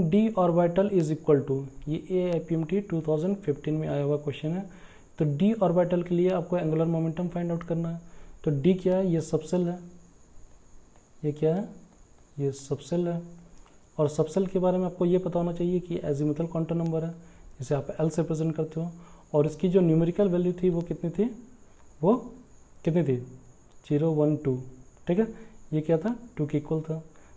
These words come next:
तो अब यहाँ से आप find out कर लो, angular momentum की formula क्या था, root under L into L plus one h by two pi।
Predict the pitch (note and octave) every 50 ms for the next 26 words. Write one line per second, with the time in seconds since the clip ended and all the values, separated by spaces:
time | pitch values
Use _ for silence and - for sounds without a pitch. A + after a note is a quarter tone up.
0 | - - - C#3+ C3+ C#3+ C#3+ D3 C#3+ D3 D#3 D3+ - D#3 D3+ D#3 D#3+ D#3 - D#3+
1 | D#3+ D#3+ E3+ - - D#3 D3 D3+ D#3 D#3+ D#3 D#3+ D#3 D3+ D#3 D3+ D3+ E3 D#3+ D#3+
2 | D#3+ D#3+ D#3 - D3+ D3 D3+ D#3 D#3 D#3 D#3+ D3+ D#3 D#3+ D#3+ - - - - -
3 | - - - - - - - - - - - _ _ _ - - - - - D3
4 | D#3+ D#3 D#3 D#3 D#3+ D#3 D#3 D#3+ E3 E3 - - - - - - - - - -
5 | - - - D#3+ D#3+ F3 - E3 D3+ D#3 D3+ - E3+ F3+ - - D#3+ D#3 D#3+ D#3
6 | - E3 D#3+ D#3 - D3+ D3+ E3+ G3 G#3 - - - - - - - - - -
7 | - - - - - - - - - - - - - - - - - - - E3
8 | D3+ D#3 D#3 D3+ D#3 D3 D3+ - E3 D#3+ - - D#3 D#3+